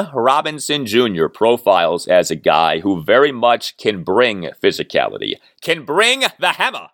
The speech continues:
uh, to the Commanders' rushing offense this coming season. And of course,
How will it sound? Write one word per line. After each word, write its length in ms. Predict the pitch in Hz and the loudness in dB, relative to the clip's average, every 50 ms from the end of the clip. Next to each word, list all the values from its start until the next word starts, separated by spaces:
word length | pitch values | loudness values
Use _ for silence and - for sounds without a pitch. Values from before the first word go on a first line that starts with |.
| _ _ _ _ _ _ _ | _ _ _ _ _ _ _
uh, 200 | - 95 101 104 - | -8 -6 -4 -4 -6
to 180 | - - 180 220 | -6 -6 -6 -2
the 80 | 185 196 | -2 0
Commanders' 560 | - 160 - 143 147 147 143 123 123 113 90 | 0 0 0 2 0 0 0 0 -4 -4 0
rushing 320 | 95 113 113 - - 98 | 0 0 0 0 -2 0
offense 640 | 85 82 85 78 - _ 60 60 57 55 - - - - _ _ _ _ | 2 4 4 4 2 _ -6 -6 -6 -8 -10 -10 -12 -12 _ _ _ _
this 280 | _ 87 107 101 - - | _ 0 0 0 0 0
coming 260 | - 101 92 87 80 | -2 -2 -2 -2 -6
season. 540 | 76 - - 131 151 139 143 147 147 147 147 | -8 -4 0 0 2 2 2 2 2 2 0
And 240 | - - 95 92 87 | -2 -4 -4 -4 -4
of 120 | 90 - | -6 -8
course, 460 | - - 180 226 240 233 - - - | -2 2 2 2 2 0 -6 -10 -12